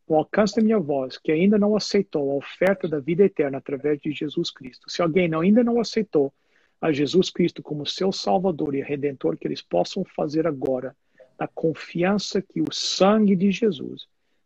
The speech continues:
dará a vitória contra qualquer ataque, qualquer ameaça, qualquer, qualquer coisa, obstáculo que o diabo coloque no seu caminho.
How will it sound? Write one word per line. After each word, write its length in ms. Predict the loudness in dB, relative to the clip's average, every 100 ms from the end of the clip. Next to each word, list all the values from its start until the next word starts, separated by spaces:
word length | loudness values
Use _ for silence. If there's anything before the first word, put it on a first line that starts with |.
| -6
dará 280 | 0 0 2
a 160 | 0
vitória 720 | 0 -2 -4 4 8 8 6 0
contra 340 | -6 -6 -6 -14 -10
qualquer 540 | 6 6 6 0 -4
ataque, 720 | -4 -10 _ -2 -2 -2 -12 -10
qualquer 400 | -4 -4 -2 0
ameaça, 760 | 2 2 2 0 -2 -8 -10 -10 _ _ _ _ -14
qualquer, 760 | 2 6 6 2 0 2 2 _ _ -20 -10
qualquer 520 | 2 4 4 2 2 -2
coisa, 340 | 6 6 6
obstáculo 640 | 0 -2 -4 0 0 0 -8
que 100 | -6
o 40 | -8
diabo 460 | -4 -2 -2 -4 -6
coloque 500 | -4 -2 -2 -6 -10
no 80 | -12
seu 200 | -10 -10
caminho. 380 | -12 -16 -18